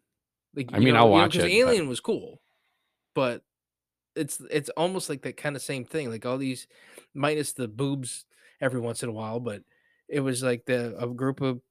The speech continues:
Speaker 1: people, and then all of a sudden there's this killing thing on the, on the spaceship, and it's like,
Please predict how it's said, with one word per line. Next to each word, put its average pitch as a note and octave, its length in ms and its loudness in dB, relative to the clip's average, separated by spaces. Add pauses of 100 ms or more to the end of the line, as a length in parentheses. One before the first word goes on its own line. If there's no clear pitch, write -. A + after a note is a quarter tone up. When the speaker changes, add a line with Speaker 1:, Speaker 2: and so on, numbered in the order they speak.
(460)
Speaker 1:
people, B2+ 340 -6
and B2 80 -2
then A#2+ 100 0
all B2 120 0
of A#2+ 80 -6
a A#2 40 -8
sudden B2 380 -4
there's A2+ 420 -8 (100)
this B2 300 -10 (100)
killing C3 340 -6
thing A#2+ 300 -4
on A#2 140 -6
the, A2 180 -8 (280)
on B2+ 180 -8
the A2+ 60 -12
spaceship, A#2+ 600 -6
and A2 160 -6
it's A2 120 -14
like, G#2+ 160 -2